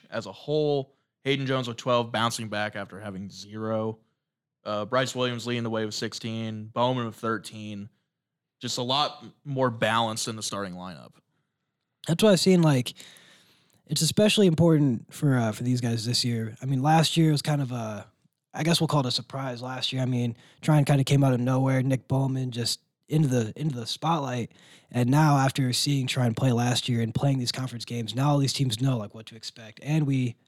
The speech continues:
Speaker 2: also, we brought back the same exact starting lineup that we
Speaker 1: Yeah.
Speaker 2: had last year, which is great.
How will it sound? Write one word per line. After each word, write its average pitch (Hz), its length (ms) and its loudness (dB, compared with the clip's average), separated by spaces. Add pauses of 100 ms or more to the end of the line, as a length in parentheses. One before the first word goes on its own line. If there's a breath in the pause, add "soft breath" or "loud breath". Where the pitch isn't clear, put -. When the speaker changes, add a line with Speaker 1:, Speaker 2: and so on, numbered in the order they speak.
(300)
Speaker 2:
also, 127 280 2
we 135 140 2
brought 120 240 -2
back 135 200 -4
the 127 80 -10
same 139 260 -4
exact 127 300 -8
starting 123 300 -8
lineup 117 240 -10
that - 40 -12
we 120 60 -6
Speaker 1:
Yeah. 113 120 -8
Speaker 2:
had 107 80 -10
last 117 280 -6
year, 107 100 -10
which 127 180 0
is 190 140 8
great. 151 380 -2